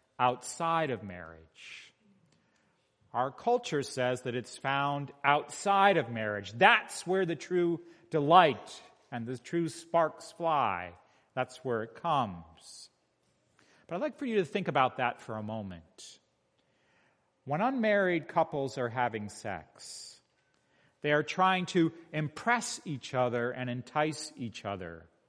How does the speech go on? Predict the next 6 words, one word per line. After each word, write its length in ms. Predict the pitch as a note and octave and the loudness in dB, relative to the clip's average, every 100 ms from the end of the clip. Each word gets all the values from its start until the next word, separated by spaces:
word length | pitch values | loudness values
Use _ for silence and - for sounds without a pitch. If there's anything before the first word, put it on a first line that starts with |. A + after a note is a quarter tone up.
| _ _ _ _ _ _ _ _ _ _ | _ _ _ _ _ _ _ _ _ _
They 100 | C#3+ | 2
are 100 | E3 | 2
putting 380 | D#3+ A#3+ C#4+ G3 | 2 -2 0 2
on 380 | D3 D3 D3 C#3+ | 2 2 0 -4
a 140 | C3 | -6
performance. 1400 | - C#3 - E3 F3+ D#3 G#2+ D#2+ - - - - - - | -6 -10 -10 -6 -4 -4 -6 -12 -16 -14 -14 -14 -16 -20